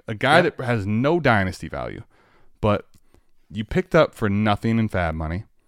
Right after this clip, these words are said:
Speaker 1: <laughs> and he was every week on the field enough that gave you an opportunity for consistent weeks. And I think,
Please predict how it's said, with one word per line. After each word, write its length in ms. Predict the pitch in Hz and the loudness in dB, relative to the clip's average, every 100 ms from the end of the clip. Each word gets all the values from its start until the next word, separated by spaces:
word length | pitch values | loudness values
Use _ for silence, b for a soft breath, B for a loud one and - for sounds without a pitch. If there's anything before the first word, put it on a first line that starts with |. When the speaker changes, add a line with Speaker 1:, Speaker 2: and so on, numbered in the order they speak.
| _ _ | _ _
Speaker 1:
<laughs> 440 | _ - - - | _ 0 0 0
and 160 | 135 139 | 0 2
he 60 | 147 | 4
was 180 | 135 - | 2 2
every 280 | 156 180 143 | 0 2 2
week 300 | 107 131 - - | 2 -2 -2 2
on 200 | 131 143 | 2 2
the 80 | |
field 260 | - 110 127 | 2 0 2
enough 300 | 147 160 - | 2 0 -2
that 160 | 104 - | -8 -2
gave 220 | 113 117 | -2 0
you 40 | |
an 80 | 113 | 0
opportunity 500 | 107 - 117 113 107 | 0 -2 -2 0 -2
for 160 | - 98 | -4 -6
consistent 480 | 98 - 107 - | -6 -6 -6 -6
weeks. 180 | 110 101 | -6 -6
And 80 | 92 | -6
I 40 | |
think, 300 | 92 190 220 | -4 -6 -8